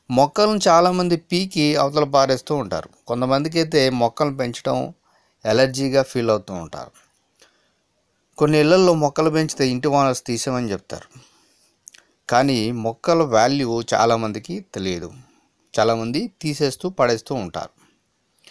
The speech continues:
అయితే అలా తీసేసేవాళ్ళు చాలా ఎక్కువ మంది ఉంటే, అలాగే చాలామంది చాలా జాగ్రత్తగా మొక్కలను పిల్లలు పెంచినట్టుగా పెంచుకుంటారు. మరి నిజానికి కొన్ని మొక్కలు మన జీవితాలపై ప్రభావం చూపుతాయని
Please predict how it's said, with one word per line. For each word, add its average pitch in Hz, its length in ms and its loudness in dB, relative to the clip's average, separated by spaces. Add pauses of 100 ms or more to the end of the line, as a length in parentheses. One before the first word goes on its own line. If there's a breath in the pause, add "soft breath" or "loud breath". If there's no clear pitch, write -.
(300 soft breath)
అయితే 131 560 0 (380 soft breath)
అలా 120 260 4
తీసేసేవాళ్ళు 156 1040 0 (600)
చాలా 101 140 2
ఎక్కువ 95 260 -2
మంది 151 260 2
ఉంటే, 175 380 -4 (480)
అలాగే 156 480 2 (100)
చాలామంది 143 1040 0 (160)
చాలా 120 160 -4
జాగ్రత్తగా 123 960 0
మొక్కలను 135 880 -4 (160)
పిల్లలు 127 280 -2
పెంచినట్టుగా 113 640 -6
పెంచుకుంటారు. - 680 -12 (1400 soft breath)
మరి 131 140 2
నిజానికి 185 520 4
కొన్ని 151 240 0
మొక్కలు 135 540 2
మన 127 200 -2
జీవితాలపై 139 840 0
ప్రభావం 151 680 2
చూపుతాయని 113 840 -4